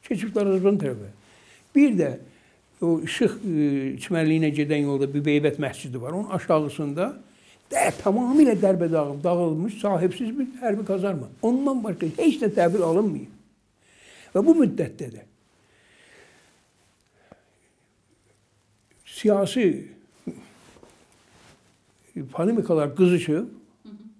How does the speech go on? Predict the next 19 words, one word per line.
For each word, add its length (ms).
ölkə 320
eş-, 320
e, 160
eşqə 240
düşübdür 480
prezident 400
seçkilərinə. 500
Xahiş 320
edirəm, 320
arxivə 400
girin. 340
İyirmi 300
iki, 500
iyirmi 300
üç, 160
iyirmi 260
dörd, 120
iyirmi 340
beş. 240